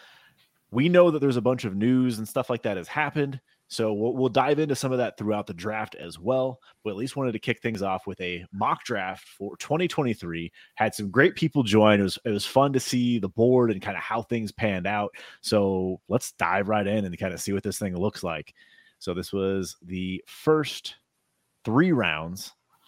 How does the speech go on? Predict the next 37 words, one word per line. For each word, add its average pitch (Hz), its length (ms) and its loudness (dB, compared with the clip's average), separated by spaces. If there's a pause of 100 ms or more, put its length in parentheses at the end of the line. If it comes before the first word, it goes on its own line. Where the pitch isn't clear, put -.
(360)
of 98 140 -2
what 95 120 -2
we 92 120 -2
had 87 300 -4
for 92 720 -2
twenty 95 280 -2
twenty-three. 78 560 -10
So 95 260 -2 (960)
pretty 208 180 6
chalk. - 400 0 (120)
You 101 120 -2
know, 90 120 0
we 95 100 0
had 98 680 -2 (280)
ten 156 540 2
quarterbacks - 840 -2 (280)
in 101 100 0
the 101 80 -2
first 87 300 -6
round, 87 260 -4
with 87 140 -6
the 95 100 -2
exception 90 400 -4
of 85 80 -4
Ja'Marr 82 300 -4
Chase 139 500 2 (380)
and 107 240 2
Justin 95 340 -2
Jefferson 87 460 -6
being 80 200 -8
the 82 80 -8
first - 460 0
wide 82 180 -4
receiver 71 360 -6
off - 160 -8
the 90 60 -10
board. 67 300 -10